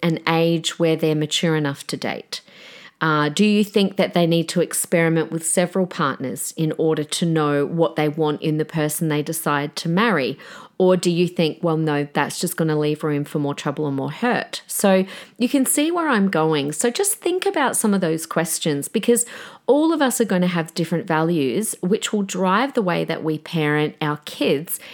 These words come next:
in this area of dating. The other thing that's gonna drive us, by the way, are our own personal experiences. So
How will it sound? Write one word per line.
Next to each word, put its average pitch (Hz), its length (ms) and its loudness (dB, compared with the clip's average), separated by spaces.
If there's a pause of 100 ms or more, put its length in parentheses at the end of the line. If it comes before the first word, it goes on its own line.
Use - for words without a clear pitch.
(120)
in 185 160 4
this 170 240 0
area 156 380 2
of 151 200 -8
dating. 156 480 0 (440)
The 254 120 4
other 269 200 2
thing 311 240 0
that's 240 180 -2
gonna 208 220 2
drive 165 420 0
us, 220 160 0
by 226 180 0
the 226 120 2
way, 220 340 2 (280)
are 196 160 4
our 175 280 4
own 185 440 4
personal 185 800 0
experiences. 180 1300 0 (380)
So 175 600 4